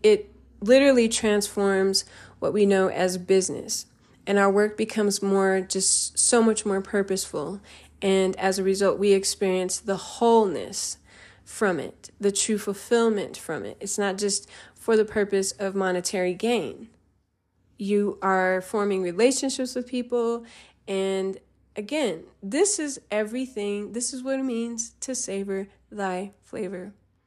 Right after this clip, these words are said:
And so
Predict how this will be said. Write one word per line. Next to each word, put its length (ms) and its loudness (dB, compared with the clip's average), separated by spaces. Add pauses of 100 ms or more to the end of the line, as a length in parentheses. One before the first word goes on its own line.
(1800)
And 180 2
so 380 -2